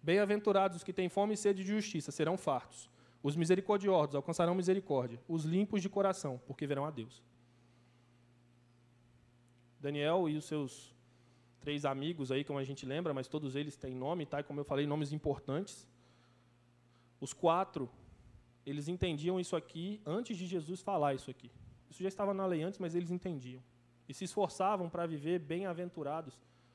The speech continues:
pra viver de maneira reta, digna diante de Deus, mesmo na nação mais corrompida que eles tinham na época. É uma promessa que Daniel recebeu lá no capítulo doze, no versículo treze.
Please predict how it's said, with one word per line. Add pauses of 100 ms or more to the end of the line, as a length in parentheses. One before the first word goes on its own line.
(360)
pra
viver
de
maneira
reta,
digna
diante
de
Deus,
mesmo
na
nação
mais
corrompida
que
eles
tinham
na
época. (3000)
É
uma
promessa (840)
que
Daniel
recebeu
lá
no
capítulo
doze,
no
versículo
treze.